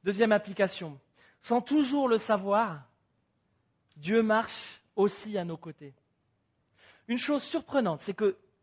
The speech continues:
tout au long du chemin, Jésus se trouve aux côtés des disciples.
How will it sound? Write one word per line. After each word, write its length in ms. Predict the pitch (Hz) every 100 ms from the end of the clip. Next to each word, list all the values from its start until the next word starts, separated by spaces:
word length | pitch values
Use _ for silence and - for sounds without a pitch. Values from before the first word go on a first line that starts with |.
| _ -
tout 260 | 330 330
au 80 | 277
long 200 | 262 262
du 120 | 208
chemin, 400 | 202 247 226 294 - _ _
Jésus 340 | 160 214 214 302
se 120 | 262
trouve 260 | 233 269 247
aux 80 |
côtés 320 | 214 233 - 294
des 140 | 196
disciples. 480 | 151 143 - -